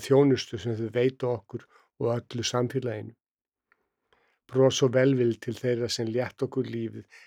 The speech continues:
léttir þeim lífið og getur fyllt þeirra hjörtu af tilgangi. Við getum gefið mildi og kærleika og þannig göfgað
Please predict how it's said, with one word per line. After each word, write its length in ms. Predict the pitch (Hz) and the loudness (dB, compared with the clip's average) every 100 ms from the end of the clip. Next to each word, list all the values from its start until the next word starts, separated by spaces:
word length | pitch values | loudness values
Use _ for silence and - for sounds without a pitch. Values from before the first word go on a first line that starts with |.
| _ | _
léttir 380 | 127 120 - 117 - | -4 -4 -4 -8 4
þeim 260 | 135 143 120 | 8 8 6
lífið 440 | 117 117 113 113 - - _ | 0 -2 -4 -8 -14 -20 _
og 140 | - 117 | -2 0
getur 280 | 120 113 - | 0 -2 -2
fyllt 340 | 143 135 - - | 0 0 -4 -4
þeirra 280 | 131 123 113 | 0 0 -2
hjörtu 480 | 127 120 - 127 117 | -4 -6 -8 -4 -2
af 120 | 98 | -2
tilgangi. 560 | 127 123 - 117 101 - _ _ _ _ _ _ _ _ _ _ _ _ _ _ - | -6 -6 -6 -6 -8 -14 _ _ _ _ _ _ _ _ _ _ _ _ _ _ -4
Við 120 | 123 | -2
getum 200 | 120 123 | 0 -2
gefið 440 | 110 135 139 131 120 | 2 6 6 6 2
mildi 500 | 120 123 131 127 135 | 2 2 0 -6 -2
og 120 | 117 110 | -2 -2
kærleika 600 | 123 120 123 123 117 117 | -4 -4 -2 -4 -4 -4
og 140 | 110 - | -4 -4
þannig 240 | 117 113 | -6 -2
göfgað 500 | - 127 127 - 131 | 2 2 2 -2 -2